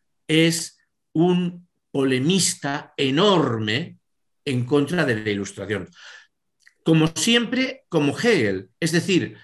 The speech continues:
no se puede estar en contra de, sino tiene que apropiárselo y superarlo, en ese sentido, ¿eh?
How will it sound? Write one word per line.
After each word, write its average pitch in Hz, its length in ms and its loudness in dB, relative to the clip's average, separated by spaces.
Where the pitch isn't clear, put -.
no 185 200 -2
se 214 160 0
puede 202 220 0
estar 175 400 -4
en 160 260 4
contra 151 480 0
de, 127 460 -4
sino 147 300 -4
tiene 196 220 -2
que 170 120 -6
apropiárselo 185 1200 2
y 180 80 0
superarlo, 123 720 -2
en 123 120 -2
ese 156 220 -2
sentido, 98 480 -6
¿eh? 269 260 2